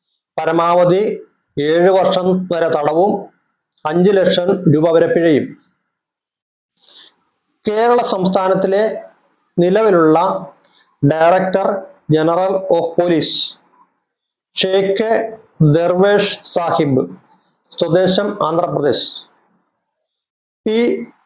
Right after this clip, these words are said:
ടി സെവൻ എന്നത് ഒരു കാട്ടാനയുടെ വിളിപ്പേരാണ്. പി ടി സെവൻ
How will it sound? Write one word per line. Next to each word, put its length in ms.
ടി 120
സെവൻ 260
എന്നത് 320
ഒരു 120
കാട്ടാനയുടെ 720
വിളിപ്പേരാണ്. 580
പി 100
ടി 100
സെവൻ 200